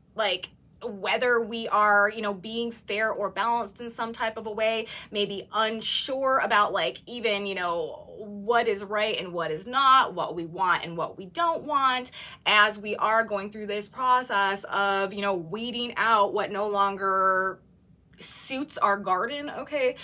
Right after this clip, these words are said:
so that we can plant more of what does moving forward. And, you know, you guys know that this is just a major time of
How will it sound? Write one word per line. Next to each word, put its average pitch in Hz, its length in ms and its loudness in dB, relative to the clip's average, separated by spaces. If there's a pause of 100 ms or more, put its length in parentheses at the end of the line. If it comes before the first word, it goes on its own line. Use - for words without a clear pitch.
(120)
so - 160 -6
that 208 160 -2
we 214 80 -6
can 185 520 -6
plant 240 360 -14
more 285 300 -10
of 254 80 -12
what 240 260 -12
does 202 440 -6
moving 196 280 -10
forward. 165 400 -6
And, 151 280 -10 (560)
you 190 60 -12
know, 185 100 -6
you 190 140 -8
guys 170 220 -2
know 185 220 -2
that 165 140 -4
this 180 160 -8
is 175 100 -12
just 180 180 -10
a 175 60 -10
major 175 360 -8
time 170 280 -6
of 151 160 -8